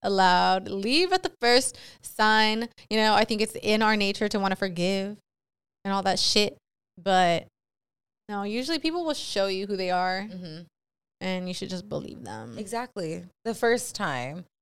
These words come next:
Speaker 2: And don't forgive dumb shit that you know you would never forgive somebody else for. Like, I hate that so much when we forgive things that are kinda, like,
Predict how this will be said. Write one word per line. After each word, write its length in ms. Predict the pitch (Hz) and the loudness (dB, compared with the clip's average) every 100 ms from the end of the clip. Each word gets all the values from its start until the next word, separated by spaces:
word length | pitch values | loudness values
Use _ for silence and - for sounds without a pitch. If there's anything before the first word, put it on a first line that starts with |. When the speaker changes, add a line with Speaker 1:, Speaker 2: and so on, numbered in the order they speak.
| _ | _
Speaker 2:
And 100 | 214 | 0
don't 160 | 208 220 | 0 0
forgive 380 | 233 226 226 175 | -4 -4 -6 -2
dumb 260 | 185 180 196 | 0 0 -4
shit 400 | - 196 156 - | -6 -2 -2 -2
that 140 | 160 | -6
you 120 | 185 190 | -6 -10
know 200 | 185 180 | -8 -8
you 180 | 180 | -8
would 100 | 175 | -8
never 260 | 170 156 165 | -4 -4 -4
forgive 340 | 165 165 160 156 | -6 -4 -4 -2
somebody 360 | 175 160 151 | -2 -2 0
else 240 | 147 156 - | 0 -2 -6
for. 360 | 107 95 87 - - - | -4 -2 -4 -8 -14 -4
Like, 160 | 220 | -2
I 120 | 202 220 | -2 -6
hate 360 | 202 185 185 | -6 -8 -8
that 340 | 202 202 202 - _ _ _ _ | -6 -6 -6 -10 _ _ _ _
so 360 | - - 190 185 | -20 -8 -6 -4
much 680 | 170 156 180 - - - - _ _ _ _ | -4 -4 -6 -6 -8 -8 -8 _ _ _ _
when 180 | 214 208 | -4 -4
we 120 | 208 | -10
forgive 400 | 208 196 190 185 185 | -8 -6 -4 -4 -4
things 260 | 180 185 | -8 -6
that 140 | 180 160 | -6 -6
are 40 | |
kinda, 180 | 156 180 | -6 -8
like, 260 | 160 156 | -8 -10